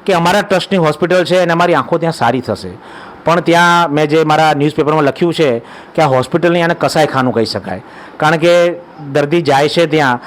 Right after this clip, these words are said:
અને પોતાની આંખ ગુમાવીને આવે છે. આ ઉંમરે આ બેને આંખ ગુમાવી છે,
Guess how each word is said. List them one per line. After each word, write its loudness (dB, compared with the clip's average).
અને 0
પોતાની 0
આંખ -2
ગુમાવીને 2
આવે 2
છે. -8
આ 4
ઉંમરે 2
આ 4
બેને 0
આંખ 0
ગુમાવી 2
છે, -2